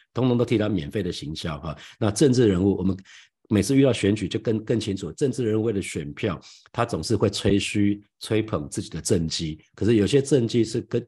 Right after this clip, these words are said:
根本经不起挑战的啊，言犹在耳，基本上就，就出事情了哈。这是去年我们看到的。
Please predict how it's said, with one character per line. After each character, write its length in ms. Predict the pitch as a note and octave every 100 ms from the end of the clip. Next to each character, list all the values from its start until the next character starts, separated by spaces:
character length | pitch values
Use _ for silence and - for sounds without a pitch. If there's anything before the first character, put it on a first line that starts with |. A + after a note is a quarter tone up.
| -
根 120 | A#2+
本 160 | A2 E2+
经 160 | A#2
不 80 | G#2+
起 140 | G#2 F#2+
挑 180 | D2 -
战 220 | E2+ D2
的 80 | C2+ _ _ -
啊， 100 | E2
言 160 | A#2 B2+
犹 120 | G#2+
在 180 | B2 G2+
耳， 120 | E2+
基 140 | A#2
本 80 | F2+
上 120 | G2
就， 80 | F#2+ - - _ -
就 100 | A2+
出 160 | G#2+
事 160 | G2+ G#2
情 220 | - -
了 80 | D2+
哈。 140 | D2
这 100 | E2
是 80 | G#2
去 180 | G2 B2+
年 200 | F#2 E2+
我 40 |
们 120 | E2 E2
看 200 | G2 F2
到 200 | F#2
的。 120 | D#2